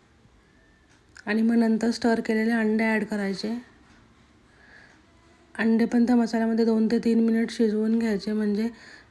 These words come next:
ज्या आपण चिरा मारल्या होत्या त्याच्यामध्ये मसाला जाईल आणि अंड्याची चव अजून वाढेल. तर बघू शकता किती छान दिसतं हे. ग्रेव्ही पण अगदी जास्त घट्टही नाही झाली आहे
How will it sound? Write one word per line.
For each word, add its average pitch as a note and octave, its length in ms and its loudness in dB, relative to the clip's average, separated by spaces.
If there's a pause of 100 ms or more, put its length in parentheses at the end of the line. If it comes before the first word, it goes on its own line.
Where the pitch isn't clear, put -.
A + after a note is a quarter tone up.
(140)
ज्या A3 180 0
आपण A3+ 260 0
चिरा A3+ 280 2
मारल्या A3 320 2
होत्या G#3+ 160 -4
त्याच्यामध्ये A3 400 -2
मसाला A3 380 0
जाईल A3 300 -2 (560)
आणि G#3+ 220 -2
अंड्याची A3 640 -2
चव A3+ 240 0
अजून A3 300 0
वाढेल. G#3 360 -2 (920)
तर A#3 80 -4
बघू G#3+ 260 0
शकता A3+ 320 -2
किती A3 300 -2
छान A3+ 340 -2
दिसतं G#3+ 300 -4
हे. G#3+ 240 -2 (1200)
ग्रेव्ही A3+ 360 4
पण A#3+ 200 2
अगदी A3 260 2
जास्त A3+ 300 0
घट्टही A3+ 480 2
नाही A#3+ 200 6
झाली G#3 300 0
आहे A3 120 -2